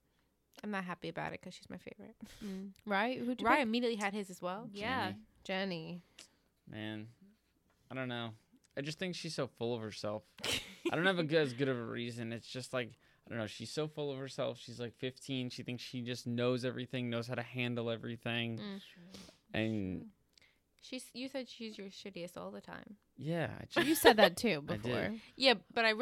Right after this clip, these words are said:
Speaker 1: a true shittiest all the
Speaker 2: I know.
Speaker 1: time.
Speaker 3: Is it
Speaker 2: She was,
Speaker 3: Vanessa?
Speaker 2: yeah, she wasn't shitty this episode.
Speaker 1: No, no, no, I didn't give it to her. <laughs>
Speaker 4: I don't know.
Speaker 2: You're right,
Speaker 4: Just
Speaker 2: shouldn't
Speaker 4: throughout
Speaker 2: have.
Speaker 4: this whole show, I'm just like, I, I could do without the Jenny character. You
Speaker 3: Oh,
Speaker 4: know what I mean?
Speaker 3: yeah, me too. Even
Speaker 4: Yeah,
Speaker 3: though
Speaker 4: it's
Speaker 3: she's been
Speaker 4: just
Speaker 3: my M V P.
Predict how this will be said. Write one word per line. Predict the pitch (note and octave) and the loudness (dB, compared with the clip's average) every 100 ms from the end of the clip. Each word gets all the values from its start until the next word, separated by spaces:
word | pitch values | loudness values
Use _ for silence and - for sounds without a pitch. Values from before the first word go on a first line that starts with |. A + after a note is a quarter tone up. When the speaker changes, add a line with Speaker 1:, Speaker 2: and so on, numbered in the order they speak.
| A#3+ A3+ | 2 2
Speaker 1:
a | G3+ | -2
true | - - G#3 F3 - - | -6 -6 -4 -4 -8 -14
shittiest | - - E3 - | -10 -8 -10 -10
all | - | -8
the | - | -8
Speaker 2:
I | |
know. | E2+ | -8
Speaker 1:
time. | E2+ | -8
Speaker 3:
Is | G#3 | -6
it | C4+ | 0
Speaker 2:
She | A#3 | 2
was, | A#3+ | 2
Speaker 3:
Vanessa? | E3+ F3+ F#3+ F3+ | 0 -4 -10 -8
Speaker 2:
yeah, | A#3+ B3+ E3 | -2 2 2
she | - C4 | 0 -2
wasn't | D4+ E4 E4 | -4 -4 -8
shitty | - A#3 A#3 | -4 -4 -2
this | E3+ - | -4 -6
episode. | - - - G1+ | -10 -10 -10 -4
Speaker 1:
No, | C5+ | 0
no, | C#5 B4+ C5 | 2 2 2
no, | D4 | 2
I | A#3+ | 2
didn't | D4 | 0
give | D#4+ | -2
it | F#4 F4 | -4 -4
to | |
her. | G3 - G#3+ _ | -6 -8 -12 _
<laughs> | _ D4+ - - - | _ -6 -6 -12 -4
Speaker 4:
I | |
don't | C3 A#2+ | 0 2
know. | G#2+ | 2
Speaker 2:
You're | |
right, | A2 | 4
Speaker 4:
Just | D#3+ F#3 | 4 4
Speaker 2:
shouldn't | G#3+ | 8
Speaker 4:
throughout | G#3 | 8
Speaker 2:
have. | G3 | 6
Speaker 4:
this | G3 | 2
whole | - G3 | 2 2
show, | - F#3+ E3 | 4 6 6
I'm | C3+ B2 | 6 2
just | C3 - | -2 -2
like, | C#3+ C3 - - - | 0 0 -4 -18 -14
I, | A#2+ B2 F2 - C3 | -12 -12 -14 -14 -14
I | |
could | - C3+ | -10 -8
do | B2+ D#3 | 0 0
without | D3 C3 C3+ B2 - - | 2 2 0 0 -8 -6
the | B2 | -4
Jenny | A2 C#3+ D3 | 0 2 2
character. | - G#2 F#2+ - - | 0 -2 -2 -10 -8
You | G#2 | 0
Speaker 3:
Oh, | A#3+ | 4
Speaker 4:
know | G#3 | 6
what | C#3+ | 6
I | C#3+ | 6
mean? | C#3+ D3+ E3 | 6 4 4
Speaker 3:
yeah, | E3 A3+ | 2 0
me | D#3 F3 | -2 -4
too. | F#3+ G#3+ D#3 B2+ E3+ - - | -2 0 -2 -4 -10 -14 -4
Even | C#3 | 4
Speaker 4:
Yeah, | D3+ | 6
Speaker 3:
though | C3 | 6
Speaker 4:
it's | - | 4
Speaker 3:
she's | G#3+ | 4
been | |
Speaker 4:
just | A3 | 4
Speaker 3:
my | G#3 F3+ | 2 0
M | E3+ | -4
V | |
P. | D#3+ A3 A#3 D#3 D#3+ | -6 -6 -6 -6 -10